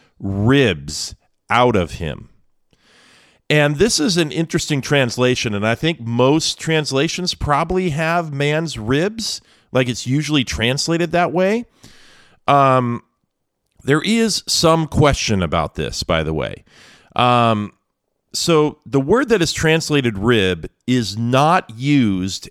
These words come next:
as a bone of anatomy anywhere else in the Hebrew scriptures. The word could be based upon Akkadian culture of that day,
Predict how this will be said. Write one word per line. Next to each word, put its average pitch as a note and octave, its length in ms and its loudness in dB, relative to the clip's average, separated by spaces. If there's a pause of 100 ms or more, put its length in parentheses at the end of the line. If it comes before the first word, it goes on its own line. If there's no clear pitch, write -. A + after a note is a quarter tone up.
as A2+ 220 0
a G#2+ 120 0
bone D3+ 760 0 (120)
of A#2 200 2
anatomy G#2+ 960 0
anywhere E3 600 2
else G#2+ 520 0 (120)
in A#2 140 -2
the G#2+ 80 0
Hebrew G#2 380 -2
scriptures. - 720 -8 (1080)
The C3+ 180 2
word E3+ 600 2
could F#3+ 220 2
be F3+ 140 0
based C#3+ 460 2
upon C#3 480 2
Akkadian D3 760 0
culture G2+ 500 -2
of G2+ 280 -2
that F#2 260 -2
day, G2 480 -2